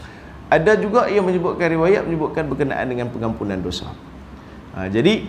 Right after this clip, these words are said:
ada yang pegang pendapat bahawasanya selepas terbit matahari itu ialah waktu syuruk, bukan waktu duha. Ada juga orang pegang bahawasanya, eh, lepas-lepas habis subuh tu, kira-kira duha dah, sampai ke tengah hari itu duha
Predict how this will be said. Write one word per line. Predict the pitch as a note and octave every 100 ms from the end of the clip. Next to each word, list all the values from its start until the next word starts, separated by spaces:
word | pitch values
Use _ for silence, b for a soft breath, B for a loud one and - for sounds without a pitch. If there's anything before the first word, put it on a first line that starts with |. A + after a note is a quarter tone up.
| -
ada | C3+ C#3+ A#3+ B3 E3+
yang | E3 -
pegang | D3 - F3
pendapat | D#3+ D3 C#3+ - -
bahawasanya | D3 C#3 C3 B2+ G#2+ C3+ F3 - - -
selepas | - D3+ D3 - G3 D#3
terbit | D3+ D#3 F#3+ C#3
matahari | D3+ D3 C3 D3+ D3
itu | G3 A#3+ -
ialah | D3 C#3+ C3 F3 E3
waktu | C3 B2+ - D3+
syuruk, | D#3 E3+ F#3 B2+ -
bukan | B2 C3 A#2 F#2+
waktu | A2+
duha. | G2+ - D#2+ - - - B B B B B B -
Ada | E3+ C4 C#4
juga | B3+ C4 -
orang | G#3+ A3
pegang | A3 G#3 A#3
bahawasanya, | F#3+ F#3 F3+ D#3+ C3+ A#2+ E3 - - - E3+
eh, | G3 -
lepas-lepas | C3+ C#3 D#3 D3+ - D3+
habis | C#3 C#3 C3+ D3 D#3+
subuh | D3+ D#3+ G3 C#3
tu, | F#3+ G3
kira-kira | A#3 A3 G#3+ G#3 G#3
duha | F#3 G#3 G#3+ G#3+
dah, | A3
sampai | D#3+ F#3 G3+
ke | D#4
tengah | - G3 F#3+
hari | G#3+
itu | G3+ A3+
duha | A3+ A3+